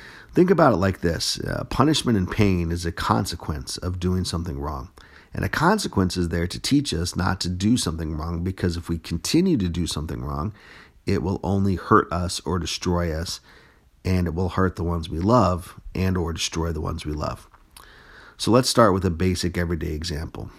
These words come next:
We know that when a stove is hot or when the fire is hot, that we shouldn't touch it because it will burn us, right? So if I put my hand on a hot stove, it hurts, and I say, "Ouch," and I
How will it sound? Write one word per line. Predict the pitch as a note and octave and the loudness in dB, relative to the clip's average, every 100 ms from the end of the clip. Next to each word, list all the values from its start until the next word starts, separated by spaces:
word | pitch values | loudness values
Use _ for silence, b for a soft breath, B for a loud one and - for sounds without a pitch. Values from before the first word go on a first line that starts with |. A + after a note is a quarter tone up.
| F#2 | -2
We | F#2+ C3 | 4 6
know | A#2 F#2 F#2+ F#2 | 6 4 2 0
that | F2 C#2+ | -2 -4
when | E2+ | -4
a | E2 | -4
stove | - - - F#2+ G2 G2 F#2+ | -4 -4 -2 0 2 2 0
is | F#2 | -2
hot | - F#2 F#2 - - | 0 0 0 -6 -6
or | F2 | -4
when | F2 | -2
the | F2+ | -4
fire | - F#2 F#2+ F#2+ | -2 0 2 0
is | F2+ | -2
hot, | - F2 E2+ - B B B - | -2 -4 -4 -10 B B B -4
that | F2 | 0
we | F#2 | 0
shouldn't | F#2+ - F#2+ - | 0 0 0 0
touch | - F#2+ - | -2 -2 -2
it | - - | -6 -8
because | E2 - F2 F2 | -8 -4 -2 -2
it | C#2+ | -4
will | E2+ | -4
burn | E2+ E2+ E2+ F#2 | -4 -2 -2 -2
us, | C#2+ G#1+ - | -4 -8 -8
right? | D2+ G#2 - - B B B - | -2 0 -2 -6 B B B -6
So | - | -4
if | F2 | 2
I | G#2 | 2
put | - G#2+ - | 2 0 2
my | F#2+ F#2+ | 0 0
hand | - F#2+ F#2+ D#2+ D#2+ - B B - | 0 0 0 -2 -8 -14 B B -2
on | F#2+ | 0
a | F#2 | 0
hot | - - - - | -2 -2 -2 -2
stove, | - - F2 F2 D#2 - - B - | -4 -2 -2 -2 -2 -6 -12 B -6
it | F2+ | -4
hurts, | E2+ - F#2 D2 - - | -4 0 0 0 -4 -6
and | E2+ | -4
I | - | -4
say, | F2 - D2+ - - | -4 -4 -6 -4 0
"Ouch," | F3 D#3+ - - | 2 0 -2 -6
and | - | -6
I | - | -6